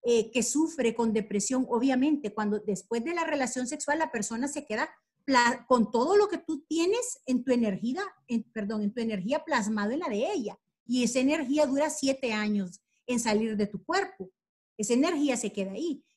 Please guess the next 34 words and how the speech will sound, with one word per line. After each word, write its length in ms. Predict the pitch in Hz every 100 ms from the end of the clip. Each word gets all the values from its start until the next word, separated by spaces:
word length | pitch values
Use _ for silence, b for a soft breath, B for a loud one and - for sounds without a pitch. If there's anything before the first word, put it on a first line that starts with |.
| -
Y 100 | 285
contemos 600 | 254 220 208 240 320 453
con 120 | - 427
que 80 | 320
solamente 600 | - 302 339 330 415 - 440
estamos 380 | - - 262 294
contando 520 | - 269 240 269 311
con 100 | 330 277
la 120 | 240
persona 440 | 220 202 226 240 233
que 80 |
tenemos 400 | 208 202 202 202
relaciones 500 | 196 196 185 226 240 233
en 140 | 214
ese 160 | 208 202
momento. 520 | 190 294 392 381 175 _ _ _ _ _
Pero 200 | 254 233
no 200 | 233 226
nos 180 | 262 -
ponemos 300 | 277 269 285
a 80 | 302
pensar 360 | 294 302 302
que 80 | -
esa 220 | 202 247
persona 520 | 302 302 330 294 294 294
tuvo 200 | 208 214
relaciones 580 | 254 285 - 302 285 -
con 180 | 190
otra 240 | 196 262 294
persona, 520 | 349 320 330 320 320 - b -
que 120 | 269
la 160 | 226 220
otra 260 | 220 285
persona, 480 | 285 269 277 262 254